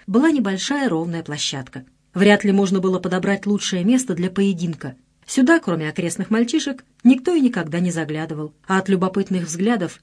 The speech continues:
издалека площадку прикрывали высокие борта кораблей. На корме одного из них нервно курил Муха. Его скулу украшал свежий шрам. Это след от кастета Белова. Рана еще побаливала, соднила,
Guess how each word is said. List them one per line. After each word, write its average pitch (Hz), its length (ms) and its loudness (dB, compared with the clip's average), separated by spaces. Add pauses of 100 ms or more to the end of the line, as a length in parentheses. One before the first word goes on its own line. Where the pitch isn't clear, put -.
(120)
издалека 202 640 0 (220)
площадку 262 480 0
прикрывали 220 560 0
высокие 254 520 -2
борта 143 340 -6
кораблей. 131 560 -6 (500)
На 214 120 8
корме 277 360 6
одного 247 380 4
из 226 180 4
них 254 400 2 (100)
нервно 254 440 6
курил 196 340 0
Муха. 160 440 -4 (260)
Его 196 280 6
скулу 226 560 2
украшал 196 520 0
свежий 170 420 -2
шрам. 151 420 -2 (340)
Это 311 200 2
след 202 400 0 (140)
от 202 160 -2
кастета 175 460 -4
Белова. 147 500 -4 (360)
Рана 202 340 6
еще 185 280 0
побаливала, 196 760 0
соднила, 196 720 2